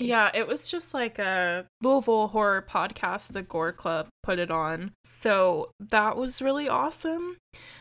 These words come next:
Um, and Hugh doesn't, like, really watch horror movies. I showed Hugh X,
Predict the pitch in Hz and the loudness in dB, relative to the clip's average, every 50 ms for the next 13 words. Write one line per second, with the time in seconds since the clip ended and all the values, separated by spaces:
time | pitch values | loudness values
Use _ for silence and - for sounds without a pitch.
0 | - - - 196 214 220 214 214 214 - 202 214 220 202 - - - 285 330 320 | -16 -4 0 0 2 2 2 0 -2 -2 -4 -4 -4 -6 -6 -4 -2 0 0 2
1 | 294 262 262 233 247 226 220 233 214 190 208 214 214 214 214 - - - - - | 2 0 0 0 -2 -2 -2 -2 -4 -2 -2 0 0 0 -2 -6 -12 -20 -20 -20
2 | _ _ _ _ _ - 196 214 233 226 226 233 233 208 180 180 165 180 220 220 | _ _ _ _ _ -10 -2 2 4 4 4 4 2 0 0 -2 0 0 -2 -4
3 | - - - 254 254 269 285 285 294 302 294 302 302 311 311 302 - 262 233 233 | -4 -2 0 0 2 0 0 -2 -4 -4 -4 -4 -2 -2 -2 -2 0 0 0 0
4 | - - 220 220 214 - - - 226 220 214 - - 160 180 196 247 - - - | 0 0 0 -2 -2 -4 -6 -6 -6 -4 -4 -4 -2 -2 -2 -2 -4 -6 -10 -10
5 | - - - | -10 -10 -10